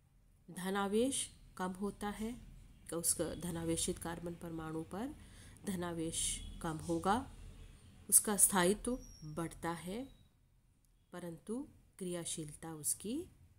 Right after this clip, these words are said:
कम होती है। एग्जांपल कौन से हो सकते हैं?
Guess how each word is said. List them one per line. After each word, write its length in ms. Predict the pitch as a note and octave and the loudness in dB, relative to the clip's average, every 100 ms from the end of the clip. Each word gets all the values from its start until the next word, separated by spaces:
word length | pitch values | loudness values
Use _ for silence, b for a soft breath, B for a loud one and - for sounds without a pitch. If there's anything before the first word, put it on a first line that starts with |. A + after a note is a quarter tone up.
| - | -12
कम 140 | F#3 D3+ - | -10 -10 -14
होती 300 | - - - | -18 -18 -20
है। 260 | - - - | -20 -20 -18
एग्जांपल 520 | E3 - F3 F3+ A3 | -14 -8 -6 -4 -4
कौन 240 | G#3+ G3+ G3+ | -2 -2 0
से 140 | A3 | 0
हो 100 | G#3 | -2
सकते 360 | G3 G#3 - G#3 | -4 -8 -8 -8
हैं? 260 | G#3 B3 | -6 -8